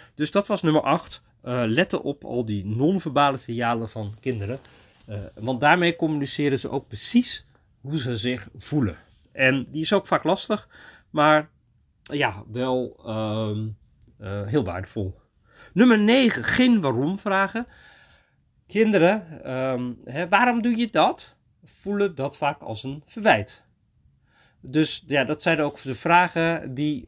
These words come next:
kinderen niet fijn vinden en misschien jezelf eigenlijk ook niet. Maar het is wel een valkuil, we doen het allemaal zo nu en dan, dat we heel veel op die waarom-vragen doen. Maar ja, dan voelen kinderen zich vaak verweten, eh, horen ze verwijten,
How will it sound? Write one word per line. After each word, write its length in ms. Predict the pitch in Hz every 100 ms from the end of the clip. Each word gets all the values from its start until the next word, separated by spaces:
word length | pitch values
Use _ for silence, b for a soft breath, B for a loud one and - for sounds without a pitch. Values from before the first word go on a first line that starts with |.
| -
kinderen 380 | 156 139 127 143
niet 140 | 202
fijn 260 | - 143 147
vinden 360 | 151 143 151
en 80 | -
misschien 320 | 156 - 165
jezelf 400 | 135 131 139 135
eigenlijk 400 | - 117 - -
ook 180 | 117 107
niet. 240 | 120 113 -
Maar 340 | - _ 135
het 60 | 135
is 80 | 147
wel 100 | 180
een 60 |
valkuil, 480 | - 151 165 160 156
we 80 | 123
doen 140 | 135
het 120 | 151
allemaal 420 | 139 120 113 123 139
zo 160 | 139
nu 180 | 131 120
en 100 | 117
dan, 280 | 120 123 131 b b
dat 160 | 120
we 80 | 120
heel 200 | 117 139
veel 240 | 123 117 95
op 120 | 107
die 120 | 110
waarom-vragen 880 | 101 131 156 - 139 131 127 120 120
doen. 420 | 107 95 113 117 b b b
Maar 420 | - 113 110 107 -
ja, 220 | 120 104
dan 220 | - 113 107
voelen 220 | 139 -
kinderen 300 | 135 110 104
zich 240 | 117 -
vaak 300 | - 101 - - _
verweten, 680 | - 147 156 143 143 147 -
eh, 240 | - -
horen 380 | 107 110 160 143
ze 140 | 127
verwijten, 580 | 107 123 139 143 139